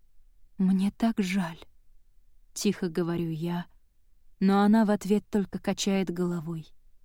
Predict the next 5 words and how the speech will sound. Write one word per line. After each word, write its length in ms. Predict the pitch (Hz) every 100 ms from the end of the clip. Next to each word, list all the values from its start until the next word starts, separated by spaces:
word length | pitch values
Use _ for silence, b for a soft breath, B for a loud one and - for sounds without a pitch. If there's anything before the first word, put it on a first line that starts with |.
| - - - - - - - - - - - _ _ - _ _ _ - -
«Мой 400 | 214 208 202 196
Вендер 640 | 190 196 202 196 190 180 180
упрям, 880 | 175 - 185 196 202 185 175 180 175 - - - - - -
очень 640 | - 220 226 - 240 214
упрям». 720 | 214 - 214 208 196 185 180